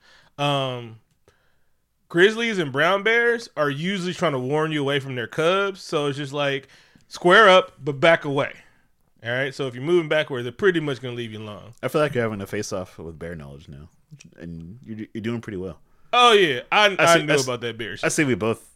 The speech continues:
Speaker 2: subscribe to zoo books.
Speaker 1: <laughs> The, 'cause it's like the whole play dead and act fetal. Like, no, then they'll fucking fuck with you and shit like that. So always square up first.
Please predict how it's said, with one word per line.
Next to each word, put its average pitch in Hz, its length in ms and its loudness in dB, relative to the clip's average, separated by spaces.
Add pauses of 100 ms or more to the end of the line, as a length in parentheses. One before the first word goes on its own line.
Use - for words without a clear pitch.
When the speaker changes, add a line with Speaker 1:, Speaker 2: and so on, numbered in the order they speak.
(160)
Speaker 2:
subscribe 87 440 -8
to 85 60 -12
zoo 85 140 -8
books. - 420 -16
Speaker 1:
<laughs> 123 40 -10 (1300)
The, 180 200 2
'cause 180 340 4
it's 170 160 -2
like 160 240 2
the 151 140 0
whole 170 260 4
play 165 240 0
dead 156 300 2
and 147 120 -4
act 143 180 -4
fetal. 170 340 -2
Like, 147 180 -6
no, 139 240 -2
then 135 160 -6
they'll 143 100 -2
fucking 135 360 -8
fuck - 280 -4
with 113 200 -16
you 101 180 -20
and 110 100 -16
shit 104 160 -14
like 101 180 -18
that. 110 200 -14 (300)
So 151 260 0
always 180 480 6
square 175 320 0
up 175 160 0
first. 139 340 -8